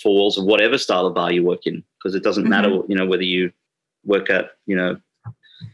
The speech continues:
Speaker 1: the Connaught, who are some of the absolute masters at it, to the local pub down the street. You know, I think that that's, you know, that's really important that we understand that, and that, 'cause that, that's what, that's what is, um, will become, I hope,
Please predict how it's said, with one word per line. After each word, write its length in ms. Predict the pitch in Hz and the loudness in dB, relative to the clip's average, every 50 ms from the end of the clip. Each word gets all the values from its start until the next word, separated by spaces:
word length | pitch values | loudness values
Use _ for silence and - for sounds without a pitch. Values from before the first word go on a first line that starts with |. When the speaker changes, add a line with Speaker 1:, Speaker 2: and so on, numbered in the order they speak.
| _ _ _ _ - | _ _ _ _ -8
Speaker 1:
the 80 | 101 | -8
Connaught, 420 | - - - 110 107 110 117 120 120 | -6 -2 -2 0 2 2 2 2 2
who 100 | 120 104 | 2 4
are 80 | 101 | 4
some 220 | 95 - 101 101 101 | 4 4 2 2 0
of 140 | 95 82 92 | 0 0 0
the 120 | 98 92 - | 0 0 0
absolute 420 | 98 95 - - - 98 92 90 | -2 -4 -2 -2 0 0 0 0
masters 440 | 92 92 92 101 113 - - 120 110 | 0 0 0 -2 -2 -2 -2 0 2
at 120 | 120 120 | 2 2
it, 140 | 135 135 - - - _ _ _ _ _ _ _ _ _ _ _ | 0 0 -2 -4 -10 _ _ _ _ _ _ _ _ _ _ _
to 340 | - - 127 120 110 95 87 - | 0 2 2 2 2 0 -4 -2
the 80 | - 117 | 0 2
local 220 | 117 117 113 - | 2 2 2 0
pub 200 | - - 117 110 | 0 0 0 0
down 120 | 117 120 117 | 0 0 0
the 60 | 113 | 0
street. 320 | - - 170 151 - - - _ _ _ _ _ _ _ _ _ _ _ | 0 2 2 2 0 -2 -6 _ _ _ _ _ _ _ _ _ _ _
You 100 | - 101 | -4 -2
know, 120 | 95 95 98 | -2 -2 -2
I 80 | 98 98 | -2 -2
think 180 | - 98 92 | -2 -2 -2
that 100 | 98 95 | -2 -2
that's, 420 | 90 98 95 92 - - - - - | -2 -2 -4 -4 -6 -8 -8 -6 -4
you 60 | 101 | -2
know, 120 | 98 92 | 0 0
that's 200 | 92 95 95 - | 0 0 -2 0
really 120 | - 98 95 | 0 0 0
important 300 | 92 92 - 95 90 95 | 0 0 -2 -2 0 0
that 60 | 92 | -2
we 60 | 92 | -2
understand 460 | 90 90 90 - - - 90 87 87 | -2 -2 -4 -4 -4 -2 -2 0 0
that, 100 | 90 - | -2 -2
and 80 | - 90 | -2 -4
that, 120 | 92 90 - | -4 -4 -4
'cause 120 | - - 90 | -4 -2 -2
that, 180 | 101 92 - | -2 -2 -2
that's 220 | 113 107 101 - - | -2 -2 -2 -2 -2
what, 140 | 104 95 - - - _ - | -2 -2 -2 -6 -14 _ -6
that's 220 | 104 95 87 - - | -4 -4 -4 -2 -2
what 180 | 98 90 - | -2 0 0
is, 280 | 104 101 87 - - - - - - - _ _ _ _ _ - | -2 -2 -2 -4 -8 -10 -14 -20 -20 -20 _ _ _ _ _ -6
um, 180 | - 95 95 | -4 -2 0
will 160 | 104 117 131 131 | 2 2 2 4
become, 580 | 120 117 - - 120 117 107 101 107 123 - _ _ _ _ _ _ - | 2 0 0 0 -2 0 0 -2 -4 -6 -8 _ _ _ _ _ _ -10
I 80 | - 95 | -6 -2
hope, 240 | 101 101 110 - | 0 0 0 0